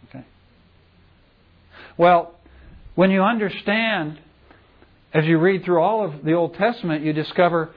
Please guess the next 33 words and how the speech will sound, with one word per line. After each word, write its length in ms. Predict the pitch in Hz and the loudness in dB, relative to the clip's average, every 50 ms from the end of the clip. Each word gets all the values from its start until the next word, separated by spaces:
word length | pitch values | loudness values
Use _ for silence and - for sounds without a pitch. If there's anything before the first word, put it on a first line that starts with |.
| - - _ _ _ _ _ _ _ _ _ _ _ - - | -20 -20 _ _ _ _ _ _ _ _ _ _ _ -14 -2
that's 220 | 139 175 208 220 - | 2 2 2 2 0
a 60 | 240 | -6
characteristic 800 | - - 220 202 190 185 - - 165 175 180 180 180 202 185 190 | -4 -2 -2 0 0 -2 -4 -4 -2 -2 -2 -2 -4 -4 -2 -2
of 80 | 175 | -2
Hebrew 300 | 156 185 196 185 208 208 | -2 -2 -2 0 0 0
literature. 440 | 208 240 277 285 - - 220 147 - - - - _ _ _ _ _ _ _ _ _ _ _ _ _ _ _ _ _ _ _ - | 0 0 -2 -4 -8 -10 -10 -10 -10 -14 -20 -20 _ _ _ _ _ _ _ _ _ _ _ _ _ _ _ _ _ _ _ 2
That's 200 | 202 233 247 - | 2 2 4 4
the 80 | 262 | 6
way 160 | 226 220 240 247 | 6 8 6 6
the 100 | 233 220 | 4 0
Hebrews 420 | 202 247 262 240 240 247 226 190 | -2 -2 -2 -2 -2 -4 -4 -4
wrote. 400 | 190 180 202 262 285 254 - - | -2 2 4 4 4 4 2 -4
They 100 | 170 170 | -8 -12
constantly 680 | - - - 226 262 285 277 277 - 226 170 180 190 202 | -10 -8 -4 -2 -2 -2 -2 -4 -8 -6 -2 0 0 0
repeated 500 | 190 220 220 220 - 285 302 311 311 240 | 0 -2 -2 -2 -2 -2 0 0 -2 -2
themselves. 720 | 226 180 - - - 139 107 92 92 - - - - - _ _ _ _ _ _ _ _ - - - - - - - - - | -4 -6 -6 -4 -4 -4 -4 -4 -6 -10 -16 -20 -20 -20 _ _ _ _ _ _ _ _ -20 -20 -20 -20 -20 -20 -20 -6 -2
And 100 | - 185 185 | 0 2 2
there's 140 | 180 160 | 2 2
one 240 | 160 185 247 269 247 | 4 4 4 4 2
classic 520 | - - - 240 269 277 277 - 196 - - | 0 0 2 4 4 2 0 -4 -10 -10 -6
case 240 | - 180 165 165 165 - | -4 -4 -2 -2 0 0
we'll 140 | 170 170 | 0 0
get 240 | 160 170 226 220 226 - | 2 2 0 0 0 0
to 80 | 190 | 0
when 180 | 170 160 160 156 | 0 0 -2 -2
we 80 | 156 | -2
get 220 | 151 175 202 202 - | -2 -2 -2 -2 -4
to 60 | 165 | -6
the 100 | 147 139 | -8 -6
story 460 | - - - 185 185 190 180 170 147 | -6 -2 2 4 4 4 2 0 -2
of 80 | 127 123 | -4 -6
Rebekah, 480 | 135 127 123 131 160 175 170 - 123 | -6 -6 -2 0 0 0 -2 -4 -8
when, 260 | 110 113 123 117 120 | -8 -6 -6 -6 -8